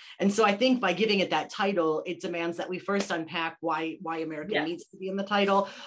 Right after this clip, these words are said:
Speaker 1: And then we move ourselves into solidarity with everyone else, which I think is a really interesting point. I
Speaker 2: Thank
Speaker 1: think
Speaker 2: you for
Speaker 1: I read
Speaker 2: acknowledging that. I'm sorry,
Speaker 1: Oh,
Speaker 2: go ahead.
Speaker 1: yeah. No, no, no, that's okay. Absolutely. I'm all about the acknowledgement. <laughs>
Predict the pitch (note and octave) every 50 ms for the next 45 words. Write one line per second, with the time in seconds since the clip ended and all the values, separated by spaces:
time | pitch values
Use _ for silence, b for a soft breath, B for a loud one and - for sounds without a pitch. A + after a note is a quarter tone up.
0 | B _ - G3+ F#3+ F3 F3 F3 D#3+ G3+ G#3 G#3+ A3 F#3+ G3 F#3 F3+ F#3 F3+ E3
1 | D3+ D#3 E3 D#3+ - F3 D#3+ D#3+ D#3+ E3+ D#3+ D#3+ E3+ D#3 - - D#3 D3+ D3 D3
2 | C3+ D#3 D3+ D3 C#3+ D3 C3 B2+ B2 B2 - _ D#3 D#3 C#3+ C#3+ C#3 C3 B2+ C3
3 | B2+ A#2+ A2 G#2+ G2+ F#2 - - - - F3+ F3+ G#3+ G#3+ G#3 A#3+ B3 B3 B3 A#3+
4 | F#3 D#3+ D#3 D#3+ D#3+ D#3+ C#3 D3+ D#3 D3 - D3+ D3 C#3+ - - C3+ A#2+ A#2+ A#2+
5 | - C#3 C3+ B2 - G2 - _ _ B B B B B B B B B B A3
6 | A#3 C4+ D4 D#4 D#4 F4+ F#4 F#4 F4 D#4+ D#4 C4+ C4+ C4+ C4+ - E5+ - - -
7 | C#4+ A#3 D#3+ C3 B2+ - - _ _ _ A3+ A3+ - C4+ A3+ - G4 G4 D4+ G3
8 | F#3+ A#3 B3+ G3 - - _ _ _ - A#3+ C4+ C#4+ D4 E4 E4+ E4+ D#4+ C#4+ C#4+
9 | D4+ C#4 C4+ C#4 C#4 D4 A#3 - F#3 A3+ G3 G3 - B3+ A#3 F#3+ F#3 F#3+ - G#3
10 | G#3 A3 A3+ A3 A3+ A3+ A3+ A3+ A3 G#3 G3 E3 D#3 D3+ D3+ D3 E3 C3+ - -
11 | -